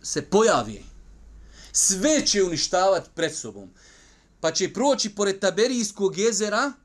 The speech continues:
koji danas dan postoji, prvi kad prođe, on će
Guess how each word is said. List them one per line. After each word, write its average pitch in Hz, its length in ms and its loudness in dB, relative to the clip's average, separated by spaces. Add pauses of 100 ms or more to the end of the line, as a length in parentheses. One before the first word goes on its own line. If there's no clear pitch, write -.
koji 131 160 -10
danas 147 240 -8
dan 175 160 -10
postoji, 190 520 -8 (640)
prvi 269 340 2
kad 202 200 -2
prođe, 226 320 0
on 254 100 0
će 233 160 -2